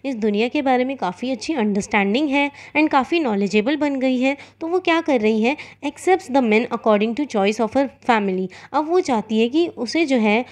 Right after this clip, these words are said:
उसी की फैमिली की पसंद का जो है, मतलब कोई लड़का मिले जिससे वो जो है शादी कर लेगी। And with the passage of time becomes extremely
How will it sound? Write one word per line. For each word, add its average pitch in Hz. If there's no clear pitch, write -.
उसी 294
की 359
फैमिली 220
की 302
पसंद 220
का 226
जो 214
है, 208
मतलब 226
कोई 302
लड़का 208
मिले 208
जिससे 220
वो 277
जो 214
है 214
शादी 202
कर 208
लेगी। 175
And 330
with 349
the 370
passage 269
of -
time 240
becomes 262
extremely 262